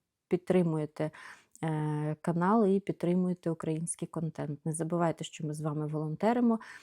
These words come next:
на постійній основі, запитів багато, хлопців багато. На зараз актуальний запит у нас з вами на тепло для З С У. Ми збираємо на спальники, на каремати, збираємо на теплий одяг, все, що необхідно буде,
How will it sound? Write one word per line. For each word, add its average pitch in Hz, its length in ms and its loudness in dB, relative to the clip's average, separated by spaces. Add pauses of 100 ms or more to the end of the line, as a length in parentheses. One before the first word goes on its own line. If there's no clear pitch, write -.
(160)
на 170 100 0
постійній 170 540 -2
основі, 196 440 4
запитів 160 520 -2
багато, 160 360 0
хлопців 156 400 -6
багато. 175 420 0
На 156 140 -2
зараз 170 380 0
актуальний 165 560 -2
запит 151 420 -8
у - 20 -6
нас 156 220 -6
з - 40 -12
вами 151 280 -2
на 170 180 -2
тепло 160 360 -8
для 151 180 -8
З - 60 -14
С 156 220 -6
У. 247 140 2
Ми 220 120 4
збираємо 156 520 -4
на 156 120 -10
спальники, 208 540 2
на - 120 -8
каремати, 170 600 -2 (460)
збираємо 160 500 2
на 156 140 -4
теплий 160 380 0
одяг, 202 320 4
все, 185 240 0
що - 240 -8
необхідно 170 560 0
буде, 180 440 2